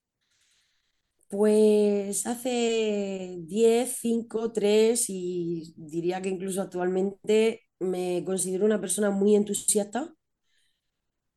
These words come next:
eh, con muchísimas ganas de avanzar, mm, y con, con no perder la esperanza nunca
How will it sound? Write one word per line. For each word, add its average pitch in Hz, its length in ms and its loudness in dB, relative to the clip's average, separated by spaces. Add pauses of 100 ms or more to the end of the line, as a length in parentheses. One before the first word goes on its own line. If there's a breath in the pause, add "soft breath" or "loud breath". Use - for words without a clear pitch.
(380)
eh, 190 1120 0 (640)
con 175 120 -2
muchísimas 208 500 0
ganas 190 200 -2
de 180 80 -2
avanzar, 170 560 -4 (1900)
mm, 170 920 -2 (520)
y 208 260 -6
con, 196 500 0
con 190 220 -2
no 202 100 0
perder 208 360 2
la 196 100 0
esperanza 180 560 -4
nunca 196 580 0